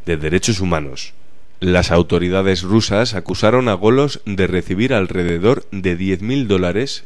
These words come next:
en concepto de premios tras presentarse al premio Andrei Sájarov a la libertad del Comité Noruego de Helsinki, pese a que la organización dijo a su banco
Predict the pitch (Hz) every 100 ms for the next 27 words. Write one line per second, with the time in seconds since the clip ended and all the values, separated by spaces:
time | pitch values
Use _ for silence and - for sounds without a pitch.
0 | - 87 85 92 90 - 110 - 135 110
1 | - 113 135 143 - - - 90 - -
2 | 87 - 87 120 127 - 123 87 80 95
3 | 92 85 82 82 95 95 80 - 123 92
4 | 90 139 - - - - - - 73 76
5 | 78 78 - 117 - - 92 85 80 -
6 | 80 78 117 120 90 95 104 104 104 101
7 | 95 101 87 - 76 - - - - 113
8 | - - 90 - - 82 92 90 90 92
9 | 90 95 92 92 - 110 131 107 110 95
10 | 95 117 113 92 87 90 90